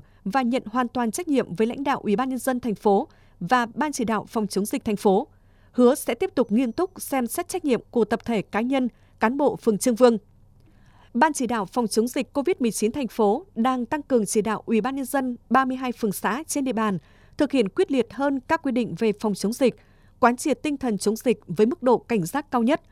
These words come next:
tuyệt đối không chủ quan lơ là. Người đứng đầu Ủy ban Nhân dân phường xã, các cơ quan đơn vị phải chịu trách nhiệm về công tác phòng chống dịch covid mười chín tại địa phương, cơ quan, đơn vị mình phụ trách.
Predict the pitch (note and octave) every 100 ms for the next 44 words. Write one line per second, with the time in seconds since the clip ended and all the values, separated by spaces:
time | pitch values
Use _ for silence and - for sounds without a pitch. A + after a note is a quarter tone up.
0 | _ _ _ _ D4 A3+ A3+ D4+ - E4
1 | D4 A3+ - C4+ C4 B3+ A#3+ A3 F3 -
2 | _ _ _ _ B3 C4+ A#3+ D4+ C#4+ A#3+
3 | A3+ A3 D4 C4+ D4+ C4+ - G#3 - G#3
4 | D4+ - _ _ D#4 D#4+ C#4+ C4+ C4 A3
5 | C4+ B3+ B3 G#3+ - _ - C4+ A3+ B3
6 | - F#4+ D4 A#3 - E3 A3 - B3 D#4+
7 | F#4+ - A#3 - G#3 A3+ B3 - B3+ -
8 | A#3+ F#3+ G#3+ A3 - C4+ G#3 A3+ - B3+
9 | B3 - _ _ C#4+ C4+ C4 B3+ A3+ -
10 | G3 B3+ - G3+ F#3 - A3 - D4